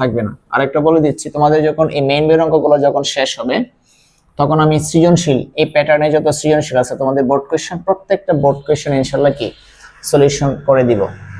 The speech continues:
ও আরেকটা তোমাদের প্লেলিস্টে যাবা, এগুলো সবগুলো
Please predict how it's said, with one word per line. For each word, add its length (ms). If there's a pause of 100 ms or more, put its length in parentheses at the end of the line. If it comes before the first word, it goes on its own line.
(220)
ও 20 (120)
আরেকটা 320
তোমাদের 260 (100)
প্লেলিস্টে 520
যাবা, 200 (680)
এগুলো 200 (140)
সবগুলো 300